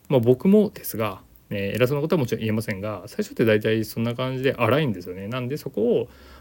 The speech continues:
まあ、商品化といいますか、えー、パッケージ化、サービス化ですよね。していきましょうと。まあ、なんでここら辺から、えー、ちょっと、まあ、お金の匂いといいますか、えー、しっかりですね、それを売って、えー、稼ぐみたいなことになってって、で、それで次にですね、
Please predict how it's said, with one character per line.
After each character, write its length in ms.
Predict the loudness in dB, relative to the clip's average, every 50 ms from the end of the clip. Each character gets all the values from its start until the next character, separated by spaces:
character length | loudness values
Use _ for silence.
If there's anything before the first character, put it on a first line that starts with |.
| -12 -8
ま 60 | -4
あ、 20 | 0
商 160 | 2 2 2
品 100 | 2 2
化 140 | 0 -2 -2
と 80 | -2
い 20 | -2
い 40 | -2
ま 100 | -2 -4
す 80 | -8
か、 240 | -10 -14 -14 -12 -8 -6
え 280 | -6 -4 -4 -6 -6 -4
ー、 20 |
パ 80 | -6 -4
ッ 40 |
ケ 120 | -2 0 0
ー 20 | 0
ジ 60 | 0
化、 60 | -2
サ 140 | -2 0 -2
ー 40 | -2
ビ 60 | -2
ス 60 | -4
化 80 | -4 -4
で 80 | -4
す 80 | -4 -6
よ 60 | -10
ね。 180 | -12 -14 -18 -20 -20 _ _ _ _ -20 -20 -20
し 80 | -16 -2
て 160 | 2 2 2
い 200 | 2 2 -4 -6
き 100 | -4 -2
ま 140 | -2 -2 -4
し 100 | -4 -6
ょ 80 | -8
う 80 | -8 -8
と。 100 | -14 -20 -20 -20 -20 _ _ -6
ま 120 | -2 0
あ、 40 | 2
な 100 | 4 4
ん 40 | 4
で 80 | 4
こ 180 | 4 4 4 4
こ 80 | 4 4
ら 100 | 4 4
辺 220 | 2 2 2 2
か 80 | 0 0
ら、 340 | 0 0 0 0 -2 -2
え 100 | -4 -6
ー、 60 | -6 -4
ち 120 | -4 -6
ょ 20 |
っ 40 | -4
と、 220 | -4 -6 -8 -8 -8 -16 -20 -20 -20 -20 -20 -20 -20 -20 -14 -6 -2
ま 80 | 0
あ、 40 | 0
お 40 | 2
金 180 | 4 4 4
の 100 | 4 6
匂 140 | 6 6 6
い 40 | 6
と 60 | 4 2
い 20 |
い 20 | -2
ま 80 | -4 -6
す 80 | -6
か、 260 | -6 -4 -4 -4 -6 -8
え 420 | -8 -8 -8 -6 -6 -8 -8 -8 -10
ー、 20 |
し 100 | -10 -12 -6
っ 40 |
か 100 | 0 0
り 80 | 0 0
で 60 | 0
す 100 | -4 -6
ね、 120 | -6 -4 -4
そ 120 | -2 -2
れ 80 | 0 0
を 220 | 0 -2 -4 -8 -10 -12
売 40 |
っ 40 | -14
て、 400 | -10 -4 -2 -2 -2 -2 -4 -18 _ _ _ -10
え 420 | -8 -8 -8 -8 -10 -10 -12 -14 -14
ー、 60 | -8
稼 220 | -6 -4 -4 -4
ぐ 140 | -4 -6 -14 -16 _ _ -8
み 60 | -4
た 80 | -2 0
い 40 | 0
な 80 | 0
こ 80 | -2 -4
と 100 | -4 -4
に 60 | -4
な 80 | -4 -6
っ 20 |
て 140 | -8 -10 -16
っ 40 | -20
て、 380 | -8 -2 0 0 0 0 -2 -6 -14 -20 -20 -20 -20 -20 -20 -16 -6 -2
で、 80 | 0
そ 140 | 2 4 4
れ 80 | 4 4
で 100 | 2 0
次 200 | 0 2 2 2
に 60 | 2
で 40 | 2
す 80 | 0 -2
ね、 180 | -4 -4 -4